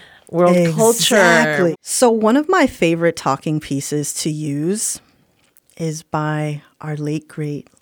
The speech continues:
Speaker 2: Lord and Savior, Audre. And it says, "Your silence will not protect you." Audre Lorde. And I use that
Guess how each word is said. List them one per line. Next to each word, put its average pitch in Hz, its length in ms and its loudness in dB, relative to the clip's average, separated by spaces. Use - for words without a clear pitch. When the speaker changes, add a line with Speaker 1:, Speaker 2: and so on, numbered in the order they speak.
Speaker 2:
Lord 151 400 -4
and 160 140 -6
Savior, - 540 -12
Audre. 143 500 -12
And 165 160 -4
it 147 100 -6
says, 147 440 -6
"Your 156 200 -10
silence 156 640 -8
will 151 80 -8
not - 240 -12
protect - 460 -14
you." - 160 -18
Audre 151 340 -14
Lorde. - 320 -14
And 180 240 2
I 180 100 0
use 196 540 0
that 156 460 -4